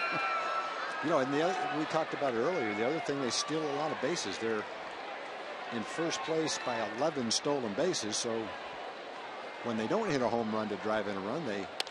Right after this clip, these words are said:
Speaker 2: can move guys around and get, that's a fair ball,
Speaker 1: That
Speaker 2: get in
Speaker 1: sure
Speaker 2: scoring
Speaker 1: is.
Speaker 2: position.
Speaker 1: Right down the third baseline, and Tucker just reaching out and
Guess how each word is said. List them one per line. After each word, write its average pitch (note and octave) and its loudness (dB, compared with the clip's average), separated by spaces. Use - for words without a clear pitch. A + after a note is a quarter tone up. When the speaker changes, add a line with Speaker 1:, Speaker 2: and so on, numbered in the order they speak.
Speaker 2:
can G2+ -4
move B2+ 0
guys B2 0
around A#2+ -2
and G2+ -4
get, A#2+ -2
that's - -2
a - 0
fair A4 4
ball, - 4
Speaker 1:
That - 4
Speaker 2:
get B2+ 6
in D3+ 6
Speaker 1:
sure C#3+ 6
Speaker 2:
scoring F#3+ 6
Speaker 1:
is. F#3 2
Speaker 2:
position. - 0
Speaker 1:
Right G#3 2
down G3 6
the D#3 2
third F#3+ 4
baseline, D3 2
and C3 0
Tucker F3 4
just G#3+ -2
reaching F3 0
out F3 4
and C#3 0